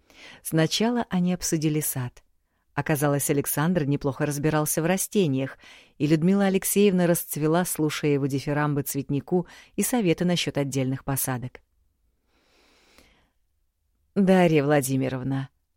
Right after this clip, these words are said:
а вам что-нибудь особенно понравилось?» «Любушка моя, не поверите, многое сама сажает, сама ухаживает. Цветы —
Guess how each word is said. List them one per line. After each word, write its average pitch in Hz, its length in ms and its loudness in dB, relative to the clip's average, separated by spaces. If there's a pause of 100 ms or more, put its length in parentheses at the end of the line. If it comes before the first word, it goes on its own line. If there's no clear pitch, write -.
(280)
а 254 160 2
вам 143 240 2
что-нибудь 139 640 -2
особенно 139 500 2
понравилось?» 139 840 -2 (1000)
«Любушка 170 720 0
моя, 131 520 -2 (340)
не 190 140 2
поверите, 156 800 -2
многое 202 480 0
сама 240 420 0
сажает, 135 560 -4
сама 143 440 -2
ухаживает. 139 840 -2 (400)
Цветы — 165 460 0